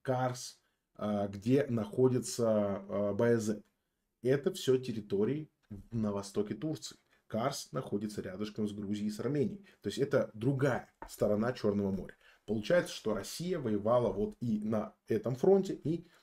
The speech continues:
на том фронте. Так что на карте будьте готовы увидеть не только действия на Балканах, но и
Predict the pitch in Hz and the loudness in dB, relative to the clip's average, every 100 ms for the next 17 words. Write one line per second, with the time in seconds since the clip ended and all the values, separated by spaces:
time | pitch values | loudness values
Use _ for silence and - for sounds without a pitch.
0 | _ 117 117 104 101 - - _ 107 90 | _ -2 -2 0 -2 -2 -6 _ -4 -4
1 | - _ 98 - 98 101 104 143 147 107 | -6 _ -10 -6 -4 -4 2 0 2 -4
2 | 101 104 113 120 98 104 131 127 120 165 | -4 -6 -6 -6 -6 0 2 2 2 0
3 | 131 147 143 131 - _ _ 139 208 202 | 2 0 -2 -6 -10 _ _ 6 8 10
4 | 214 - - - - - _ 104 117 101 | 8 8 2 -10 -14 -18 _ -2 0 0
5 | - 90 92 113 196 233 208 - - - | -4 -10 -2 0 0 0 -2 -4 -18 -20
6 | _ 117 160 - 214 233 | _ 0 0 0 -2 -2